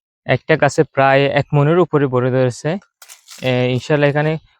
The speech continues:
কতগুলা আবার ছোট ছোট আছে, আবার কতগুলা একটু বড় হয়েছে। এ, এখন নভেম্বর মাস চলতেছে,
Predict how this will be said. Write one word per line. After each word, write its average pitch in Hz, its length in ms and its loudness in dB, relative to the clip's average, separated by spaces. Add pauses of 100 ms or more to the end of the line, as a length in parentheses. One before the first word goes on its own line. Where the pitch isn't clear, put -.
কতগুলা 143 420 -2
আবার 139 180 0
ছোট 147 220 -8
ছোট 147 260 -6
আছে, 160 380 0
আবার 165 220 -2
কতগুলা 147 500 -2 (280)
একটু 123 260 -4
বড় 131 240 2
হয়েছে। 139 360 -2 (560)
এ, 127 100 -2 (400)
এখন 131 240 -2
নভেম্বর 160 480 2
মাস 170 300 -2
চলতেছে, 143 420 -4